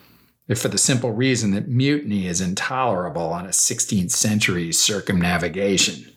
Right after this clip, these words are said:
Indeed, Drake had precedent. Magellan had executed mutineers in fifteen twenty at almost exactly the same place,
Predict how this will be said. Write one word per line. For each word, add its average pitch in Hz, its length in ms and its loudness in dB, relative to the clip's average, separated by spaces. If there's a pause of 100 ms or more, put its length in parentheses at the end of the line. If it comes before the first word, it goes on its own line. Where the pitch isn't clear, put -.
(840)
Indeed, 101 320 2
Drake 113 300 2
had 92 220 -4
precedent. - 600 -2 (1000)
Magellan 107 600 0
had 85 180 -2
executed 110 640 0
mutineers 104 760 2
in 82 140 0
fifteen 131 520 0
twenty 85 600 -2 (420)
at 113 140 0
almost 95 340 2
exactly 90 680 0
the 85 140 -4
same 82 380 0
place, - 760 0